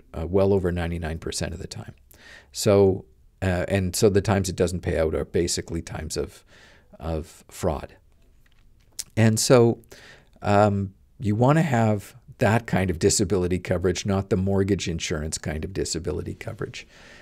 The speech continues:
um, or the credit card disability insurance coverage. The other thing is,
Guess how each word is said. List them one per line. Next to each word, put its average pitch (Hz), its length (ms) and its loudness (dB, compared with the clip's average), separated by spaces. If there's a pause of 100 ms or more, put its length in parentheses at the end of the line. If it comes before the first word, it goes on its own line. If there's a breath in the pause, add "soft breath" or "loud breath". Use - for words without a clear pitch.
(220 loud breath)
um, 85 460 -4
or 90 140 2
the 90 100 -2
credit 98 360 2
card 80 360 -2 (100)
disability 82 640 -6
insurance - 340 -8
coverage. 95 320 0
The 214 100 6
other 160 180 8
thing 98 240 0
is, 95 300 0